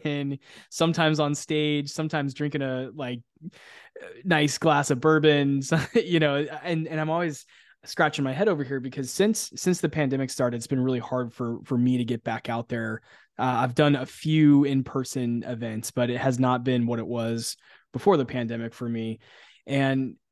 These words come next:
what I've gathered is that you're figuring out where these things are happening on your own. This is not, uh, you're, you're not waiting for your, your manager to come to you and say,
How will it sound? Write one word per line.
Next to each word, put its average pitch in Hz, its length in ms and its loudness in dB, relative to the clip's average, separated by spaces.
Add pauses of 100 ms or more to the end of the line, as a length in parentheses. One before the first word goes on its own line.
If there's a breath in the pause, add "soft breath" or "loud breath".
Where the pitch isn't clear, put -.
(220)
what 160 180 4
I've 135 200 0
gathered 156 360 4
is 131 120 0
that 131 140 -2
you're 151 240 2
figuring 143 580 -2
out 120 340 -8 (220)
where 135 380 2
these 123 520 0
things 127 220 0
are 117 80 -4
happening 117 520 -6
on 110 140 -4
your 107 180 -4
own. 101 280 -4
This 139 200 4
is 135 140 0
not, 127 300 2 (120)
uh, 120 380 0
you're, 131 140 2
you're 151 200 0
not 160 200 4
waiting 143 320 0
for 135 120 -10
your, 127 300 -4
your 131 140 -4
manager 123 360 -2
to 120 100 -8
come 123 200 0
to 120 80 0
you 120 80 2
and 117 140 0
say, 117 380 -6